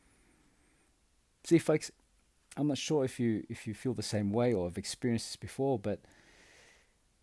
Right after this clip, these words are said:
it's hard to be a prophet. Prophet, not P R O F I T, P R O P H E T, a prophet in your hometown.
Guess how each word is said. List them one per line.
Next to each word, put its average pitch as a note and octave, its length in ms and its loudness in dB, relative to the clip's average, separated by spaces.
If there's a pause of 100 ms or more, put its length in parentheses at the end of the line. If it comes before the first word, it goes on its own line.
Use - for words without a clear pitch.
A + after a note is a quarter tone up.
(360)
it's - 200 -4
hard A#2+ 320 0
to C3 100 2
be A2 120 2
a G2 60 2
prophet. - 460 -2 (1200)
Prophet, G#2+ 360 0
not G2 180 -4 (140)
P G#2 340 -2
R F#2+ 260 -2
O G2 220 -4
F G2 260 -8
I F2+ 80 -6
T, F2+ 380 -4 (400)
P A#2 280 0
R G2 300 -2
O F#2 220 -2 (180)
P G2 320 -4 (140)
H E3 260 2
E F#2+ 180 -6
T, - 340 -10 (100)
a G#2 80 -10
prophet - 420 0 (1600)
in G#2 140 2
your G2 140 0
hometown. G2+ 580 -2